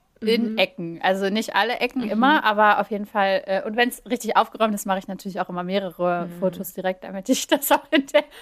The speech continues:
Speaker 1: nee, obwohl ich, obwohl ich ja schon viel, viel Chaos teile, ich glaub, für zumindest,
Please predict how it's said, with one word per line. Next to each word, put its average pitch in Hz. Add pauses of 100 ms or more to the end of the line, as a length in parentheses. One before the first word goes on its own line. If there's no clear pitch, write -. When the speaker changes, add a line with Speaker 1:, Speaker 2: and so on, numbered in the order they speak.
(320)
Speaker 1:
nee, 226
obwohl 240
ich, 277
obwohl 226
ich 220
ja 220
schon 214
viel, 214 (200)
viel 208
Chaos 185
teile, 185
ich 180
glaub, 175
für 185 (120)
zumindest, 196